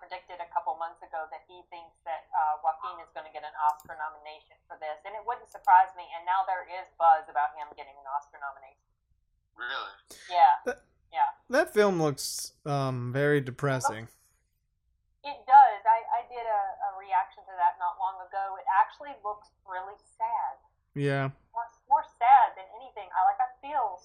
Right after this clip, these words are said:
Speaker 1: sorry for the guy.
Speaker 3: Yeah.
Speaker 2: It's, it, it looks a lot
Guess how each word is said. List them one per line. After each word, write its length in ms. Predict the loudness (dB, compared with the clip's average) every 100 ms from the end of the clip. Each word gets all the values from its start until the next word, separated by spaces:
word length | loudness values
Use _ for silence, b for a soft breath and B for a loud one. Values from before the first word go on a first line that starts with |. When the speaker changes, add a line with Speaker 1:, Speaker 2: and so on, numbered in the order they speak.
| _ 4
Speaker 1:
sorry 320 | 4 4 -2 -16
for 80 |
the 120 | -16 -8
guy. 240 | -6 -6 -8 _ _ _ -12
Speaker 3:
Yeah. 320 | -8 -4 -4 -6
Speaker 2:
It's, 320 | -6 -8 -8 _ _ _ _ _ _ _ _ _ -20
it, 80 | -18
it 260 | -10 -6 -4
looks 160 | -4 -4
a 80 | -6
lot 320 | -2 -4